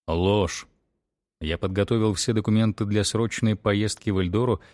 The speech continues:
ещё вчера вечером. И мне не хотелось оставлять Бриджит одну, но я должен был уйти от неё и перегруппироваться. Хорошо.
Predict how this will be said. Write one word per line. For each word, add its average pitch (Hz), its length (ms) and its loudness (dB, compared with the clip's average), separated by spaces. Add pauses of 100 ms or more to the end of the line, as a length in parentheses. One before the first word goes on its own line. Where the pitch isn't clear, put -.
(280)
ещё 85 340 -2
вчера 113 360 0
вечером. 80 460 -4 (720)
И 82 60 -4
мне 98 160 2
не 127 80 2
хотелось 139 600 0
оставлять 131 460 0
Бриджит 120 460 -2
одну, 123 360 2 (640)
но - 80 -2
я 95 160 2
должен 95 680 2
был 92 160 2
уйти 95 380 0
от 98 180 -2
неё 104 380 2
и 107 380 0 (640)
перегруппироваться. 95 1080 -2 (640)
Хорошо. 123 460 -2